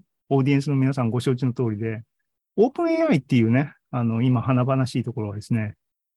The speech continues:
ウィスパーっていう書き起こし用の、つまり、音声から文字にするっていう変換を行うエーアイのモデルを、これは一般公開してるのね。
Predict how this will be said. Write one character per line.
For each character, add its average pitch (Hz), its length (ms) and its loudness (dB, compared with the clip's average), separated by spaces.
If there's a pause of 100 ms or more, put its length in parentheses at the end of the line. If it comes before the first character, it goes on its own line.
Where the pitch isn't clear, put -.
(360)
ウ 185 80 4
ィ - 20 6
ス - 100 -4
パ 156 160 2
ー - 20 2
っ 120 60 -4
て - 140 -2
い 120 100 6
う 110 120 2
書 113 80 -4
き - 120 -10
起 269 200 0
こ - 160 -4
し - 180 -2
用 226 240 4
の、 214 320 2
つ - 140 -2
ま 151 60 6
り、 123 240 0 (560)
音 254 260 4
声 117 380 0
か 139 220 -4
ら 196 260 2 (460)
文 196 260 6
字 175 160 2
に 117 160 4
す - 160 -4
る 117 240 0
っ - 60 -20
て - 80 -2
い 202 120 2
う 233 120 2
変 139 300 -2
換 139 380 0
を 131 120 0
行 - 140 -8
う 202 400 -2
エ 135 240 2
ー 139 120 0
ア 135 120 2
イ 113 40 0
の 113 100 -2
モ 110 180 -6
デ 107 140 -6
ル 123 120 -2
を、 117 220 -2 (840)
こ 254 100 0
れ 269 60 6
は 247 360 4 (100)
一 180 180 -2
般 214 220 4
公 214 200 2
開 117 180 0
し - 80 -18
て 131 60 -4
る 104 80 -8
の 110 80 -8
ね。 175 220 -4